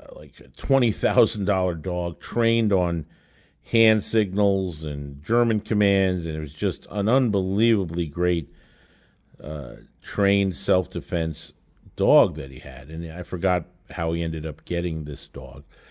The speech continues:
But the one thing I do remember quite clearly is the torts professor with this dog specifically named his dog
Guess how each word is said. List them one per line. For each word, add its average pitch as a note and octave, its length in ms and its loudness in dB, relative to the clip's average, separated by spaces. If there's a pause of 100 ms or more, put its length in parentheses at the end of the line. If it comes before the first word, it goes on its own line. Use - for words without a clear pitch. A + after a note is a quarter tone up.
(220)
But G2 140 -2
the A2+ 80 0
one D3 220 4
thing C#3 160 0
I G2 160 2
do B2 320 0
remember E2 580 -2
quite E2 340 -4
clearly G2 680 -2 (480)
is F#2+ 400 0
the F#2 180 -2
torts D3+ 380 2
professor G2 720 0
with F2 260 -4
this D#2+ 220 -4
dog A#2 480 4 (440)
specifically C3+ 1300 4
named C3+ 760 6
his A2+ 380 4
dog E2 680 6